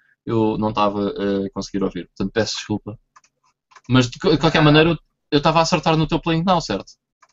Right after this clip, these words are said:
Speaker 2: Claro, eh, eh, até podemos passar à frente, porque já disseste tudo.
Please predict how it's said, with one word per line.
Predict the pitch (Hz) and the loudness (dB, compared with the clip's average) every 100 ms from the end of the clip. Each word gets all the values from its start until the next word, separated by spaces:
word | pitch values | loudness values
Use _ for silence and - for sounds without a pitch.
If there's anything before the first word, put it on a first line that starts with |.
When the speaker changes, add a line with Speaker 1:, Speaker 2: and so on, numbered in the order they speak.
| _ _ _ _ - | _ _ _ _ 2
Speaker 2:
Claro, | 185 110 127 151 | 4 6 4 2
eh, | 113 117 _ | 0 -4 _
eh, | 123 120 127 | -8 -4 -4
até | 127 131 | 0 -2
podemos | 120 135 131 | -2 -6 -4
passar | 139 127 127 | -2 0 2
à | 131 | 2
frente, | 147 131 117 | -2 -10 -10
porque | - 110 | -6 -4
já | |
disseste | 107 117 104 - | -4 -4 -8 -8
tudo. | 104 | -10